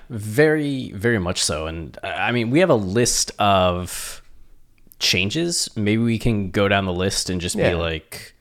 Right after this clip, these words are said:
Speaker 2: <laughs> Do we
Speaker 1: yes,
Speaker 2: like this or
Speaker 1: no,
Speaker 2: not like
Speaker 1: in-,
Speaker 2: this? <laughs>
Speaker 1: like it, not like it, or just have some reactions to it. So that might be, uh, an easy way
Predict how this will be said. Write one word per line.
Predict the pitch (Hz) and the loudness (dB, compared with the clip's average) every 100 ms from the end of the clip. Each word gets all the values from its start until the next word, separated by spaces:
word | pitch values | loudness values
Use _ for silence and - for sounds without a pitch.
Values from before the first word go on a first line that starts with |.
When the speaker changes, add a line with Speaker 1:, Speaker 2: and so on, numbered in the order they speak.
| _ | _
Speaker 2:
<laughs> | 123 110 156 - 156 185 - | -6 0 2 2 0 0 0
Do | - 110 | 0 2
we | 110 | 2
Speaker 1:
yes, | 92 | 4
Speaker 2:
like | 104 | 2
this | 98 196 | 2 2
or | 101 | 4
Speaker 1:
no, | |
Speaker 2:
not | 196 - | 4 2
like | 175 | 0
Speaker 1:
in-, | - | -6
Speaker 2:
this? | 190 - - - - - | -6 -8 -12 -12 -8 -10
<laughs> | - | -10
Speaker 1:
like | 78 76 92 104 104 | -16 -10 -2 0 2
it, | 104 98 - | 2 0 -2
not | 95 95 87 | -2 0 2
like | 101 95 | 0 0
it, | 101 98 - - - - | -2 -2 -4 -12 -12 2
or | 117 | 4
just | 104 104 - | 4 0 -2
have | 113 120 104 | 2 2 4
some | 113 104 | 0 2
reactions | 104 95 - 107 90 - | 4 4 2 -2 -2 -2
to | 120 110 | 0 2
it. | 110 - | 2 0
So | - 107 95 92 | 0 2 2 2
that | 127 | 2
might | 151 - | 2 2
be, | 120 | 2
uh, | 98 87 82 - | 2 0 -2 -4
an | 98 92 | -6 -8
easy | 104 107 98 101 | -8 -6 -4 -6
way | 85 87 85 80 87 | -4 -4 -4 -6 -10